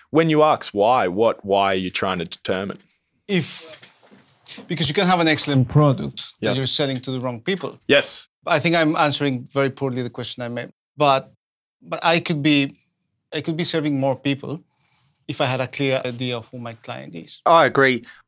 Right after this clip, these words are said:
Speaker 3: You think of capital, like,
Speaker 1: Mm-hmm.
Speaker 3: cash is king in a business. And if you do not pay the bills, you're gonna run out of cash. It's that simple. And we don't have a limitless supply of cash, and you've only got so many things you can try.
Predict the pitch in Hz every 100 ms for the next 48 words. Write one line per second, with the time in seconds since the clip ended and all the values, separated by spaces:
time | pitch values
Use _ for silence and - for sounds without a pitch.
0 | _ 151 170 175 208 - - 139 123 135
1 | 180 254 - 135 117 - - - 98 95
2 | - _ - 180 165 160 147 - - 135
3 | 120 104 107 120 101 90 - - _ -
4 | 131 135 - 135 - 165 151 170 185 185
5 | 156 143 117 131 110 104 139 - - -
6 | - _ 131 131 123 120 127 120 107 -
7 | 101 - - - 139 - 151 147 - 139
8 | 117 95 - _ - - _ _ _ -
9 | 156 143 143 143 170 185 151 147 117 -
10 | 127 120 139 143 131 120 - 143 - 127
11 | 110 - 143 98 117 - 135 127 127 -
12 | - - 151 170 165 147 - 143 135 127
13 | 135 120 - 117 107 135 113 92 64